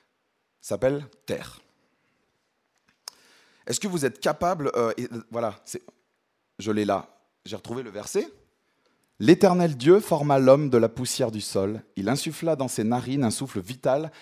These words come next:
et l'homme devint un être vivant. » Et voilà, Adam s'appelle Terre. Est-ce que vous êtes capable ce matin d'avouer que ce hang, il ait pu être créé tout seul ?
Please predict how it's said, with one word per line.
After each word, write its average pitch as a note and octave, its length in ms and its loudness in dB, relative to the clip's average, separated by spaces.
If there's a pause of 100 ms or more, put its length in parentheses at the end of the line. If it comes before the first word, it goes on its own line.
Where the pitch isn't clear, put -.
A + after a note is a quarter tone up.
(100)
et G#2 80 -4
l'homme C#3+ 280 2
devint A#2+ 520 -2
un G#2 180 -2
être C3 280 -2
vivant. » F#2 400 -8 (320)
Et F#2 40 -14
voilà, F2+ 360 -6
Adam C3 400 0
s'appelle A#2 440 -8
Terre. F#2 360 -10 (420)
Est-ce C3+ 160 -2
que G#3+ 120 -6
vous D3 300 -4
êtes C3 140 -4
capable F3+ 340 -4
ce - 140 -8
matin D3+ 380 -6
d'avouer C#3 340 -2
que C#3+ 160 -6
ce - 160 -6 (140)
hang, E3 340 -4 (880)
il C#3+ 140 -8
ait A#2+ 60 -4
pu F3 280 -2
être - 220 -6
créé F#3 260 2
tout E3 140 -8
seul ? A2+ 280 -4